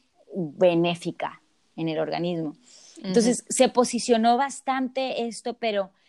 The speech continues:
Speaker 1: las enzimas es un tema que apenas se está empezando a oír cada vez más.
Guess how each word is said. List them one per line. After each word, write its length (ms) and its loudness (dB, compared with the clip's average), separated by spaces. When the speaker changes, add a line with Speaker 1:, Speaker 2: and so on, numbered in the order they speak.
Speaker 1:
las 280 -4
enzimas 640 -4
es 140 -16
un 120 -8
tema 540 -4
que 300 -4
apenas 1040 -6
se 200 -4
está 440 -6
empezando 600 -2
a 20 2
oír 240 0
cada 280 -2
vez 260 -4
más. 380 -8